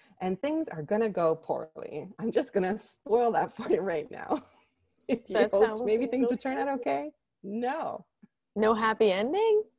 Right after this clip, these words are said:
Speaker 1: Um, I would
Speaker 2: No
Speaker 1: say no.
Speaker 2: spoilers.
Speaker 1: But, I mean, it's a
Speaker 2: Oh.
Speaker 1: spoiler, but it's a horror book, right? Like, it's a, it's a dark horror.
Speaker 2: Wow.
Speaker 1: It's not, I'm not saying it's a terrible ending for everybody. The world does not explode.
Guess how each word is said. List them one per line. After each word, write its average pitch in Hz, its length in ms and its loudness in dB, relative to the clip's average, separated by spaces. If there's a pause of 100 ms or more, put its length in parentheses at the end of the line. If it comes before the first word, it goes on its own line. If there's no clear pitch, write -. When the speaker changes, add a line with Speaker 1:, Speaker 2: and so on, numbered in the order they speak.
(540)
Speaker 1:
Um, 208 420 -2
I 196 160 0
would 220 140 0
Speaker 2:
No - 60 -6
Speaker 1:
say 170 180 -4
no. 160 140 -4
Speaker 2:
spoilers. - 460 -10 (280)
Speaker 1:
But, 269 320 10
I 370 60 10
mean, 262 180 12
it's 240 160 8
a 196 80 4
Speaker 2:
Oh. 185 100 4
Speaker 1:
spoiler, 220 460 0
but 196 260 -2
it's 202 200 -6
a 226 60 -6
horror 170 340 -6
book, 156 340 -8
right? 175 360 -6
Like, 147 460 -10 (880)
it's 185 300 -12
a, 190 320 -2
it's 170 160 -12
a 151 60 2
dark 147 400 -6
horror. 139 580 -8 (420)
Speaker 2:
Wow. - 80 -16 (420)
Speaker 1:
It's 254 140 -4
not, 277 260 0
I'm 240 80 0
not 269 180 -4
saying 214 220 -4
it's 190 160 -8
a 160 140 0 (120)
terrible 185 320 -4
ending 156 300 -8
for 170 100 0
everybody. 151 500 0
The - 140 -2
world 156 260 0
does 147 140 -10
not 156 220 -6
explode. - 520 -16